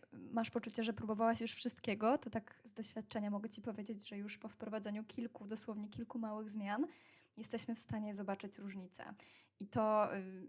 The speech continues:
oczywiście nie od razu będzie zaprzestanie obiadania się całkowicie, ale już ta pierwsza ulga, te pierwsze efekty, mm,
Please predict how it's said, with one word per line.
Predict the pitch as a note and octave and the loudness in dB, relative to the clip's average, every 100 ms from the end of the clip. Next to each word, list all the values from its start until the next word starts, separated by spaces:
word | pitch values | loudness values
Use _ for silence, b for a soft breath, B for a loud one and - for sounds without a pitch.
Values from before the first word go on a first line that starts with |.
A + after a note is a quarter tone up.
| - | -8
oczywiście | A3 G#3+ - A3+ | -6 -4 0 4
nie | B3+ | 6
od | B3 | 8
razu | F#3+ F#3+ F#3 | 6 4 4
będzie | F#3 F3+ F#3 F3+ - | 2 6 6 6 4
zaprzestanie | G3+ G3 G3+ - F#3+ F#3+ | 0 -2 -2 -2 0 0
obiadania | F#3+ F#3+ F#3 F#3+ | 0 0 0 -2
się | - - | -4 -2
całkowicie, | G3 F#3 F#3+ F#3 - B3 F4+ B B B B - | -2 -2 -6 -6 4 4 4 B B B B 0
ale | G#3 G3+ | 2 2
już | G#3+ - - _ _ - | 0 -4 -8 _ _ 0
ta | G#3+ G3+ - | 2 2 -2
pierwsza | - C4 C4 - - | 2 6 6 6 4
ulga, | - A3 G3+ F#3 | 4 4 0 -2
te | G3+ | -4
pierwsze | G#3 A#3+ A#3 - - | -2 -2 0 -2 -2
efekty, | G3+ F3+ - - | -2 -6 -6 -4
mm, | F3+ F3 G3+ - - G3 F#3 F#3+ | 0 0 -4 -8 -6 -6 -6 -8